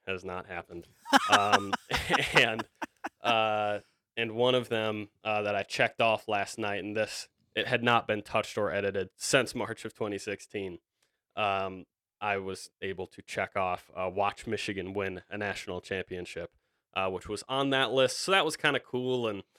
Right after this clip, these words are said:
uh, to see Mikey Sainristil be the guy that kinda put the exclamation point on it, uh, that pick late that he almost returned for a touchdown.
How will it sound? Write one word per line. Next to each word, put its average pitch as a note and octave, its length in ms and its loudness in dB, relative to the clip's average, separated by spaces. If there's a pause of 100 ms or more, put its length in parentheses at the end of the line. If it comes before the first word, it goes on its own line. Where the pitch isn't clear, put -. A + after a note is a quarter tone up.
(580)
uh, A2 240 2
to - 140 -6
see - 220 2
Mikey C#3 320 4
Sainristil C3 680 4
be A#2 100 0
the G2+ 100 0
guy A2+ 300 6
that A2 160 -2
kinda G#2+ 240 -2
put - 260 0
the F#2 140 -2
exclamation G#2+ 640 -2
point G2+ 300 -4 (140)
on A#2+ 240 0
it, - 240 0 (960)
uh, G#2 260 2
that G2+ 320 -2
pick B2+ 420 4
late A2 360 2
that G#2+ 120 -2
he - 140 -12 (100)
almost D#3 540 8
returned C#3 460 4
for B2 180 -2
a A2 60 0
touchdown. A#2 720 -2